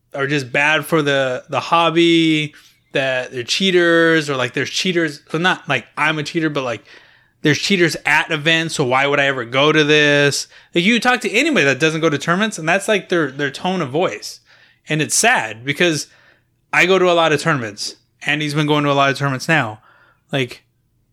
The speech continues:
most people that I play are great people to play against and pretty gracious at, like,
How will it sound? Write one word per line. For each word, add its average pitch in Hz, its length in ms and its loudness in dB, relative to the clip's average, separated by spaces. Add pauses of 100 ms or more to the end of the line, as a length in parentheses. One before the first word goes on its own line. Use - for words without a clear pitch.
(180)
most 165 420 2
people 262 260 0
that 233 120 4
I 214 140 2
play 202 600 0 (420)
are 151 160 2
great 143 640 0
people 151 240 0
to 117 80 -6
play 135 240 0
against - 420 -12 (640)
and 139 200 -4
pretty 180 300 0
gracious 143 540 -2
at, 131 120 -4
like, 123 360 -4